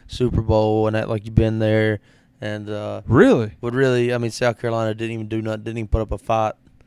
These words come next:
Speaker 1: really, all game. They just kept getting manhandled up front, so.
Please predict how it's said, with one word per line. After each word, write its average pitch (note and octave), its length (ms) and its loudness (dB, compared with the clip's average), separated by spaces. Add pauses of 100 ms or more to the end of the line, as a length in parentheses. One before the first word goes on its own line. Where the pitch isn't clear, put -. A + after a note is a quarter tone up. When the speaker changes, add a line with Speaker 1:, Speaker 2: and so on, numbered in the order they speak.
(160)
Speaker 1:
really, A#2+ 320 4
all A2+ 160 4
game. A2+ 340 -4 (460)
They A#2+ 100 -2
just G#2+ 140 -12
kept A#2+ 200 -4
getting G#2+ 480 -8
manhandled A2 640 -4
up G#2 160 -8
front, G#2 340 -8
so. - 240 -16